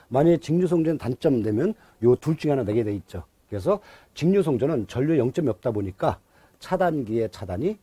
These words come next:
곤란하다, 어렵다. 그 다음에 당연히 직류송전은 우리가 직류는 전압 변성이 안 되잖아요. 그래서 변압계통에서 승합 및 강압이 어렵게 되더라. 자, 제가 요 화면상에, 어, 이렇게 정리한 것처럼 여러분들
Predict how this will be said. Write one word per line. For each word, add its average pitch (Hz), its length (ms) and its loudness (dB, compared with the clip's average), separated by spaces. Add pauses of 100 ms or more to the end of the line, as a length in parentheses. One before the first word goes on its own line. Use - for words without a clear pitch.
(160)
곤란하다, 107 400 0
어렵다. 104 520 -6 (120)
그 - 80 -16
다음에 185 340 2 (240)
당연히 143 540 2 (240)
직류송전은 135 800 0 (160)
우리가 104 200 -4
직류는 139 560 -2 (100)
전압 131 280 -4
변성이 123 260 -2
안 95 120 -6
되잖아요. 85 420 -6 (160)
그래서 98 320 -2 (320)
변압계통에서 123 600 -2
승합 175 320 -4
및 190 200 -2 (100)
강압이 98 460 -6 (240)
어렵게 117 360 -2
되더라. 90 420 -10 (540)
자, 143 280 6
제가 160 360 4
요 135 340 4 (300)
화면상에, 139 800 0 (140)
어, 98 180 -8
이렇게 139 260 0
정리한 147 320 2
것처럼 117 520 -2
여러분들 139 380 2